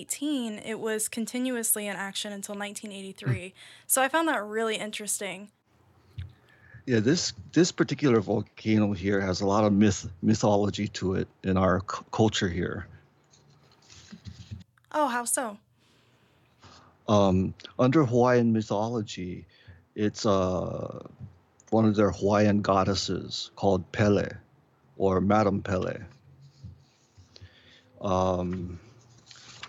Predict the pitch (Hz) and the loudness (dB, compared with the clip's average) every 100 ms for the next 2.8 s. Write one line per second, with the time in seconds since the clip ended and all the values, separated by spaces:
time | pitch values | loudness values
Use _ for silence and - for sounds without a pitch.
0 | - 95 104 123 127 120 127 120 101 92 | -12 -2 2 2 2 2 2 2 2 2
1 | 92 104 - - 110 107 104 98 107 127 | 0 -2 -6 2 2 4 0 0 2 4
2 | 135 107 - - - 98 92 85 | 4 0 -6 -8 -2 0 2 0